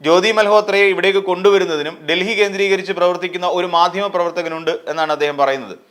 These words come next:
ഈ മാധ്യമ പ്രവർത്തകന്റെ ഭാര്യ വി മുരളീധരന്റെ ഓഫീസിൽ വർക്ക് സ്റ്റാഫ്, സ്റ്റാഫാണ് എന്നും, ഏ, ഇദ്ദേഹം പറയുന്നുണ്ട്. അതോടൊപ്പം ഇദ്ദേഹം നടത്തിയിട്ടുള്ള, വി മുരളീധരൻ നടത്തിയിട്ടുള്ള എല്ലാ യാത്രകളെക്കുറിച്ചും അന്വേഷണം വേണം, വിദേശ യാത്രകളെക്കുറിച്ചടക്കം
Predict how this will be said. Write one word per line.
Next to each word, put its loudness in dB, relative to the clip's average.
ഈ 8
മാധ്യമ 8
പ്രവർത്തകന്റെ 2
ഭാര്യ 4
വി -4
മുരളീധരന്റെ 0
ഓഫീസിൽ -6
വർക്ക് 2
സ്റ്റാഫ്, 2
സ്റ്റാഫാണ് 0
എന്നും, 4
ഏ, 8
ഇദ്ദേഹം 4
പറയുന്നുണ്ട്. 2
അതോടൊപ്പം 8
ഇദ്ദേഹം 6
നടത്തിയിട്ടുള്ള, 2
വി 0
മുരളീധരൻ 0
നടത്തിയിട്ടുള്ള 0
എല്ലാ 4
യാത്രകളെക്കുറിച്ചും 2
അന്വേഷണം -2
വേണം, 2
വിദേശ -4
യാത്രകളെക്കുറിച്ചടക്കം 0